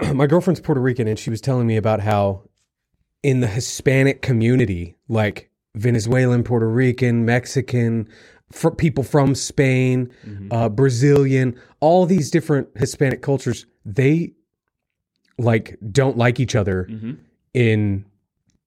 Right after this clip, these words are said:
Speaker 2: certain aspects.
Speaker 1: Right.
Speaker 2: And, uh,
Speaker 1: Well, it's, go ahead. I'm sorry.
Speaker 2: yeah, it's, it's, I think you're gonna say it's like the States here.
Speaker 1: Right. Exactly. That's exactly what I was gonna say.
Speaker 2: But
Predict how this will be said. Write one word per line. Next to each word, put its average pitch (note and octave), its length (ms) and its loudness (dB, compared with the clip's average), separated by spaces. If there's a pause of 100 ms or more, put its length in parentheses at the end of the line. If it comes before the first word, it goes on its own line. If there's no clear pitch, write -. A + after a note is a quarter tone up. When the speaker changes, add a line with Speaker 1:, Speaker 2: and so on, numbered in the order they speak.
Speaker 2:
certain B2 340 0
aspects. - 520 -2
Speaker 1:
Right. G2+ 200 -8 (440)
Speaker 2:
And, A2+ 280 2
uh, G#2 360 2 (440)
Speaker 1:
Well, A3 220 -10
it's, C3 280 -20 (640)
go B2 80 -8
ahead. F#2 140 -12
I'm F#2+ 100 -16
sorry. F2 180 -20 (340)
Speaker 2:
yeah, G3+ 200 4
it's, F3+ 160 0
it's, G3+ 240 0 (380)
I D#3 80 2
think F3 160 2
you're D#3+ 100 4
gonna C#3+ 120 4
say D#3 140 2
it's C#3+ 140 -2
like D3+ 140 2
the - 80 -8
States - 420 -2
here. A#2 420 0
Speaker 1:
Right. C#4+ 260 -2
Exactly. E3+ 380 -2
That's C3+ 140 -6
exactly C#3 300 -6
what G2+ 60 -4
I F#2+ 40 -8
was F#2+ 80 -10
gonna F#2 140 -16
say. F#2 100 -14 (180)
Speaker 2:
But D#3+ 360 0